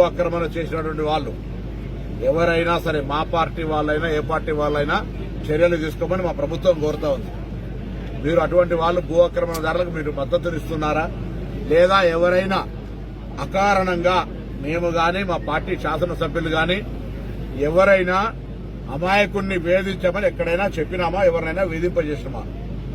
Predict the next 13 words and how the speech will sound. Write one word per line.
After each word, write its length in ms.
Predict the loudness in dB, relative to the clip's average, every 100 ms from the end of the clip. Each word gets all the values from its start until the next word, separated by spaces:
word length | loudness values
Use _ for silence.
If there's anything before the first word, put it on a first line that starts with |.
| -4
మీరు 220 | 0 2 2
గతంలో 380 | 2 2 4 4 2 -4 -10 -10 -12 -12 -8 -2
మీకు 220 | -2 -2 -4
చెప్పినట్టు 460 | -2 0 0 2 0
వినకపోతే 580 | 2 2 4 2 2 0 -2 -6 -8 -8 -6 -4
అమాయకులను 640 | 2 4 4 2 0 0 0
వేధించడమే 600 | 2 0 2 2 2 0
కాకుండా 340 | -2 -2 -4 -4 -6 -10 -10 -10 -8 0
అనేక 340 | 4 4 4 2 0
రకాలుగా 440 | 2 2 4 4 4
వారికి 240 | 2 -2 -4
సమస్యలు 400 | -4 -2 2 0 0
సృష్టించినటువంటి 720 | -6 -6 -4 -2 -2 -2 -2